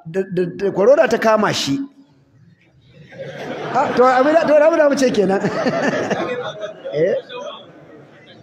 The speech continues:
Lokacin da ta kama shi, ban je na gaishe shi ba. Ka yi haƙuri, kar ka ce fallasa ne. Shi ya zo ya same ni, sulkinsa ne gashi. Ya ce mini, "Mun haɗu da,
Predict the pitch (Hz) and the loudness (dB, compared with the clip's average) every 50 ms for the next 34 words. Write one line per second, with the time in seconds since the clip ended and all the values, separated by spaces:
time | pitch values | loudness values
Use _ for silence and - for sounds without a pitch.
0 | - - - - - - - - - - - - - - 214 294 330 320 311 - | -20 -20 -20 -20 -20 -20 -20 -20 -20 -20 -20 -20 -4 2 4 4 4 4 2 0
1 | 311 294 277 254 220 247 - 247 247 247 240 220 185 - - 147 147 - - - | 2 2 2 2 2 2 2 2 2 2 2 2 0 -2 -2 -4 -6 -6 -8 -12
2 | - - - - - - - - _ _ _ _ _ _ _ _ _ _ _ - | -20 -20 -20 -20 -20 -20 -20 -20 _ _ _ _ _ _ _ _ _ _ _ -4
3 | 139 165 165 165 151 208 202 196 196 185 196 185 - 196 190 185 - 160 131 131 | -2 0 0 2 2 2 2 4 4 2 2 2 2 0 0 0 0 -2 -4 -4
4 | 120 - - _ _ _ _ _ _ _ _ _ _ _ _ _ _ _ _ _ | -6 -8 -10 _ _ _ _ _ _ _ _ _ _ _ _ _ _ _ _ _
5 | _ _ _ _ _ _ _ _ _ _ _ _ _ _ _ _ - 143 147 180 | _ _ _ _ _ _ _ _ _ _ _ _ _ _ _ _ -8 -4 0 0
6 | 175 147 127 139 131 120 120 113 113 - - _ _ _ _ _ _ - - 180 | 2 2 0 -2 -4 -4 -4 -6 -8 -12 -20 _ _ _ _ _ _ -4 -4 -2
7 | 170 160 123 156 147 - 139 131 131 139 135 - - 117 110 101 98 - - _ | -2 -2 -2 -2 -2 -2 -2 -2 -2 -2 -2 -2 -4 -6 -6 -8 -10 -14 -20 _
8 | _ _ _ _ _ _ _ - 156 160 170 160 170 175 165 170 151 135 135 139 | _ _ _ _ _ _ _ -4 -2 0 2 2 2 0 0 0 -2 -2 0 0
9 | 131 123 - - - - - - _ _ _ _ _ _ _ _ _ - 156 147 | -2 -2 -4 -6 -8 -14 -20 -20 _ _ _ _ _ _ _ _ _ -8 -4 -4
10 | 156 151 175 170 160 - 143 131 135 131 117 131 120 - - - - - - _ | -2 0 0 -2 0 0 -2 -2 -2 -2 -2 -4 -4 -4 -6 -6 -10 -14 -20 _
11 | _ _ _ _ _ _ _ _ _ _ _ _ _ _ _ _ _ _ - 151 | _ _ _ _ _ _ _ _ _ _ _ _ _ _ _ _ _ _ -8 -6
12 | 160 156 170 156 143 151 147 143 139 156 170 - 170 156 135 151 151 139 143 127 | -6 -4 -4 -4 -2 -2 -2 0 0 0 -2 -2 -2 -4 -4 -4 -4 -4 -4 -6
13 | 107 | -6